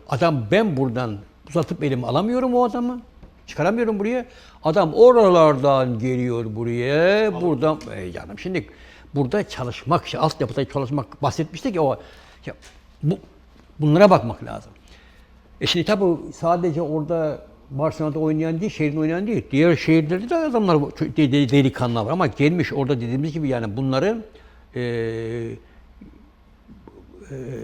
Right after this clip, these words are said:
Speaker 1: yatırımlarını bu şekilde yapmışlar adamlar. Ben bugün burada oynuyorum A takımda ama yarınlarda bunlardan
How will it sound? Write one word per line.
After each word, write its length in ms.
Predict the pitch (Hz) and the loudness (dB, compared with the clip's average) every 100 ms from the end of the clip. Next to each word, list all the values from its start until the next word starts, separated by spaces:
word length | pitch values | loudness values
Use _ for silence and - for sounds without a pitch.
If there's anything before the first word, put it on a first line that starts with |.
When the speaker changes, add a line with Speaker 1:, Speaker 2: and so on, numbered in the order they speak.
| 110 113 | -12 -8
Speaker 1:
yatırımlarını 800 | 120 - 160 160 175 220 226 214 | -8 0 0 2 2 0 -2 0
bu 60 | |
şekilde 300 | - 170 123 | -2 0 0
yapmışlar 360 | 117 - - 131 | -2 -4 -12 -10
adamlar. 360 | 113 110 104 - - - - | -8 -8 -10 -12 -20 -16 2
Ben 340 | 151 180 147 143 | 6 6 2 -2
bugün 420 | 170 143 143 104 - - - - 165 | 0 2 0 -2 -10 -20 -20 -4 2
burada 240 | 156 143 | 4 4
oynuyorum 500 | 139 131 131 127 117 | 2 0 0 -2 -2
A 180 | 131 131 | -2 -2
takımda 640 | - 143 175 175 208 247 - - - - | -2 -6 -4 0 0 0 -6 -18 -20 -8
ama 120 | 131 | -4
yarınlarda 1200 | 101 127 208 220 175 135 120 117 107 117 175 208 - - _ | -2 0 0 0 0 0 0 0 0 0 0 -2 -14 -20 _
bunlardan 580 | 135 135 143 139 175 185 | -4 0 0 0 -2 -4